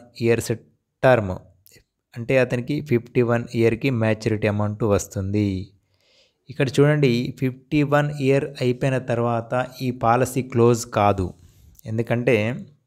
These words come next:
ఇది హోల్ లైఫ్ ప్లాన్‌గా కూడా వర్క్ అవుతుంది అని ఇంతకు ముందే చెప్పాను.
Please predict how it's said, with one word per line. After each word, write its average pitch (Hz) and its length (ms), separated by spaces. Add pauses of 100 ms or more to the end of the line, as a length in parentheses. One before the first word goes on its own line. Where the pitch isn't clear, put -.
(2500)
ఇది 120 540 (800)
హోల్ 143 300
లైఫ్ 143 240
ప్లాన్‌గా 123 340
కూడా 120 420 (200)
వర్క్ 120 300
అవుతుంది 120 360
అని 113 160
ఇంతకు 113 220
ముందే 117 240
చెప్పాను. 107 580